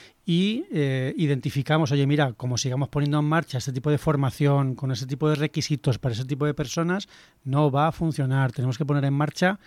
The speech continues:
y a partir de ese diagnóstico elaborar las propuestas para decirle a la administración, oye, deje usted de sacar subvenciones anuales para itinerarios, eh,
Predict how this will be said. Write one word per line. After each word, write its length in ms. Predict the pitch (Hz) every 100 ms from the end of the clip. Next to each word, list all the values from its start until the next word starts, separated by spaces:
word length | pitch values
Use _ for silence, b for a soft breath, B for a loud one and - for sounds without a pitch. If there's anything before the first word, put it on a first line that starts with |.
| B B
y 80 | 151
a 80 | 131
partir 300 | 139 165 156
de 80 |
ese 160 | 170 180
diagnóstico 720 | 175 170 185 - 185 196 202 - B B -
elaborar 400 | 131 135 135 147
las 160 | 156
propuestas 540 | - 151 - 170 190 151
para 160 | 147
decirle 220 | 131 139
a 0 |
la 20 | 151
administración, 420 | 151 117 123 131
oye, 300 | 139 147 135 B B B _ _ _
deje 460 | 139 127 135 -
usted 220 | 151 - 151
de 80 |
sacar 500 | 143 147 160 165 143 B B B B
subvenciones 640 | - 151 135 113 147 139
anuales 480 | 151 156 175 160 135
para 180 | 131
itinerarios, 800 | 127 139 127 143 147 156 151 - -
eh, 560 | 156 151 151 151 151